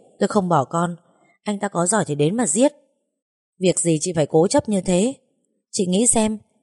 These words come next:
chị sinh nó ra nhưng mà ba nó không thừa nhận nó. Mọi người đều gọi con của chị là con hoang. Chị nghĩ xem, nó có hạnh phúc được không? Đó là việc của tôi, không liên quan đến cô."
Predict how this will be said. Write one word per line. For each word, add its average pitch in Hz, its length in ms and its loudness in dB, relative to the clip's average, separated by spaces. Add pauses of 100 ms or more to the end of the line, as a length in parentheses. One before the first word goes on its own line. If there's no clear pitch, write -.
chị 185 180 2
sinh 220 220 2
nó 190 180 2
ra 226 240 0
nhưng 220 180 -2
mà 180 100 0
ba 202 180 -2
nó 185 160 0
không 226 200 -2
thừa 208 160 4
nhận 147 260 -2
nó. 175 260 -2 (460)
Mọi 185 120 0
người 180 160 2
đều 165 120 4
gọi 165 180 2
con 226 220 0
của 165 120 2
chị 160 160 -4
là 151 80 0
con 214 200 -2
hoang. 220 340 -2 (600)
Chị 202 140 0
nghĩ 190 260 -2
xem, 226 240 -2 (340)
nó 220 100 -4
có 214 120 4
hạnh 214 220 -2
phúc - 180 -2
được 185 160 4
không? 226 260 4 (640)
Đó 165 160 2
là 214 80 -2
việc 151 180 -2
của 131 220 -2
tôi, 160 280 2 (240)
không 190 220 -4
liên 180 160 0
quan 165 180 0
đến 147 180 -6
cô." 185 280 2